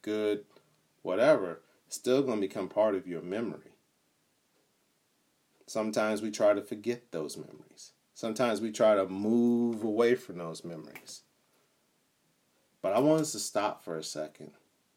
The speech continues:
and ask ourselves, "How did I respond during those moments? What did I do to respond during those moments?" So stop for a moment.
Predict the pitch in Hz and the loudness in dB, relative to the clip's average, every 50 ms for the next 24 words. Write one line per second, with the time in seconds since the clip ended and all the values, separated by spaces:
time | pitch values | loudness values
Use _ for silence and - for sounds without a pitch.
0 | _ _ 101 104 104 98 110 113 123 131 - - - 87 85 - - - 78 73 | _ _ -6 -4 -2 -2 0 0 -2 -2 -4 -6 -10 -10 -10 -10 -12 -10 -12 -12
1 | 73 76 - - - - - _ _ _ _ _ _ _ _ _ _ _ _ _ | -12 -14 -18 -20 -20 -20 -20 _ _ _ _ _ _ _ _ _ _ _ _ _
2 | _ _ _ _ _ _ _ _ _ _ _ - - - 143 143 170 185 185 170 | _ _ _ _ _ _ _ _ _ _ _ -12 -6 -2 0 2 2 2 2 2
3 | 170 151 143 131 123 120 104 95 87 - - - - 113 120 131 131 123 117 113 | 4 6 8 8 8 6 4 0 -2 -4 -8 -6 -2 0 2 2 4 4 2 2
4 | 101 98 98 95 95 95 95 104 110 113 113 113 107 101 98 95 95 92 80 95 | 0 0 -2 -4 -6 -6 -6 -4 -4 -2 -2 -2 -2 0 0 0 0 -2 -2 -4
5 | 98 95 90 87 76 73 - - - _ - - - _ _ _ _ _ _ _ | -6 -4 -4 -6 -8 -10 -14 -20 -20 _ -20 -20 -20 _ _ _ _ _ _ _
6 | _ _ - 104 120 156 175 165 170 151 127 113 104 - - 104 107 110 127 135 | _ _ -2 2 4 4 4 4 4 2 2 2 2 -2 -6 -4 -2 0 2 2
7 | 127 113 113 120 120 117 117 110 113 98 95 95 92 - - - - 123 120 117 | 0 0 0 0 0 0 0 0 2 2 2 0 0 -4 -4 -2 -2 0 0 0
8 | 107 98 98 98 95 101 104 104 104 101 95 92 92 - - 127 131 110 87 - | -2 -2 -4 -6 -4 -4 -4 -4 -4 -6 -6 -8 -8 -4 -2 0 0 0 -2 -6
9 | - - - - - - _ _ _ _ _ _ _ _ _ _ _ _ _ _ | -12 -18 -20 -20 -20 -20 _ _ _ _ _ _ _ _ _ _ _ _ _ _
10 | _ _ _ _ - - 104 101 95 - - - - 123 139 135 - - - 165 | _ _ _ _ -8 -4 -4 -4 -4 -4 -4 -2 -2 0 0 -2 -4 -4 0 0
11 | 160 156 156 147 139 135 131 131 139 135 - | 2 4 4 4 4 4 2 0 -2 -6 -8